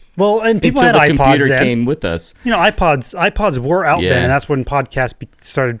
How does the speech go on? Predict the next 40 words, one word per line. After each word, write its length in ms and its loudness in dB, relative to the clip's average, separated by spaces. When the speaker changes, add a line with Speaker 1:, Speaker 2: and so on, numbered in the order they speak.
Speaker 1:
you 80 -6
know, 180 -2
really 400 -4
becoming, 500 -8
Speaker 2:
It 60 -4
was 160 -2
Speaker 1:
um, 100 -8
Speaker 2:
iPhone 160 -2
Speaker 1:
something. 240 -2
Speaker 2:
that 140 -8
changed 360 -6
everything, 460 -6
though. 140 -6
The 80 -8
smartphone, 720 -6
Speaker 1:
Right, 500 0
Speaker 2:
carrying 260 2
Speaker 1:
right. 100 0
Speaker 2:
that 80 -12
computer 260 -2
Speaker 1:
And 80 2
that 160 2
wasn't 200 2
Speaker 2:
on 60 -2
Speaker 1:
a 40 -4
Speaker 2:
ya. 80 -4
Speaker 1:
f-, 280 -10
that 200 -2
wasn't 220 -2
until 240 -4
a 40 -8
few 220 -6
years 280 -6
later, 360 -4
but 320 -8
still, 280 -2
people 320 -2
would 140 -2
download 380 -2
podcasts 640 -6